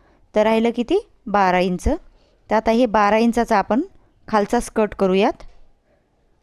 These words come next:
आता हे साडीचा खालचा काठ आहे, त्यावरती मी उंची घेऊन खालचा स्कर्ट आता आपण कट करून घेऊयात. तर बरोबर हे चार फोल्डमध्ये कापड करून घेतलेलं आहे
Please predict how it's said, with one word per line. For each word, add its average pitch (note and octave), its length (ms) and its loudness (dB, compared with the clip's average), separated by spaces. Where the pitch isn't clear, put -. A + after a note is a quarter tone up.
आता F#3 100 -4
हे G#3+ 120 0
साडीचा G#3+ 480 0
खालचा G#3+ 300 -2
काठ G3 280 -2
आहे, G#3 220 0
त्यावरती A3 420 2
मी B3+ 80 4
उंची A3 360 2
घेऊन A3+ 280 2
खालचा G#3+ 280 -2
स्कर्ट G#3+ 340 -2
आता F#3 180 0
आपण B3+ 240 -2
कट - 180 -2
करून F#3+ 200 -2
घेऊयात. F#3 280 0
तर F#3 60 -6
बरोबर G#3 320 0
हे A#3+ 100 2
चार G#3+ 280 0
फोल्डमध्ये G#3 460 0
कापड G3 300 -2
करून A3 240 -2
घेतलेलं G3 340 0
आहे F#3+ 200 0